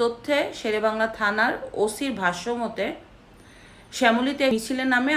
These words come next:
আওয়ামী লীগের নেতাকর্মীরা। তৎকালীন সময় পুলিশ, তখন পুলিশ ছয়জন সহ একটি মোটরসাইকেল আটক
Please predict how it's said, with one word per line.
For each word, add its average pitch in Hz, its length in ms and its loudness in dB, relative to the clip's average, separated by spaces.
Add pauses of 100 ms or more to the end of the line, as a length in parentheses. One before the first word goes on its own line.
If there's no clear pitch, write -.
আওয়ামী 196 300 2
লীগের 269 260 -2 (380)
নেতাকর্মীরা। 151 680 -2 (800)
তৎকালীন 254 420 2 (100)
সময় 262 280 0 (100)
পুলিশ, 233 320 2 (800)
তখন 220 240 0 (140)
পুলিশ 233 240 0 (120)
ছয়জন 214 380 0 (120)
সহ 254 160 0 (280)
একটি 269 200 -8 (120)
মোটরসাইকেল 220 640 -2
আটক 175 220 -6